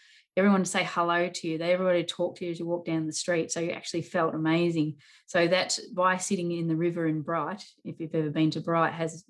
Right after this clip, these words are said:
um, all the big three rivers come into the one. So we used to just sit there after school every day, or we'd, we'd fish in the river every day or things like that. So it just, um, brought me back to, like she said, that one thing that really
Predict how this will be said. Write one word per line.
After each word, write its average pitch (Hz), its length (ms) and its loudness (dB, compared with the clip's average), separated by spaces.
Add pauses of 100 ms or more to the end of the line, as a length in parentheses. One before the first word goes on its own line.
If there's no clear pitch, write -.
um, 160 220 2
all 175 160 6
the 160 80 6
big 160 220 0
three 165 200 0
rivers 160 340 0
come 160 200 -4
into 156 180 -2
the 160 120 -4
one. 175 340 0 (460)
So 190 120 0
we 220 120 8
used 233 140 4
to 226 80 -2
just 208 200 -2
sit 220 180 -4
there 170 220 4
after 170 200 -2
school 196 360 -4
every 190 240 -2
day, 151 260 -4
or 160 100 0
we'd, 165 300 0
we'd 202 180 4
fish - 340 -2
in 202 100 4
the 185 120 -2
river 180 400 -2
every 165 300 -2
day 147 400 -8
or 156 280 -4 (680)
things 208 220 8
like 165 100 4
that. 165 160 2
So 180 140 4
it 175 200 6
just, 214 320 2
um, 165 260 2
brought 175 260 0
me 170 100 -2
back 160 320 -6
to, - 120 -12
like 170 180 -2
she - 100 -14
said, 165 180 -10
that 156 160 -4
one 170 300 4
thing 165 300 4
that 156 240 0
really 160 580 2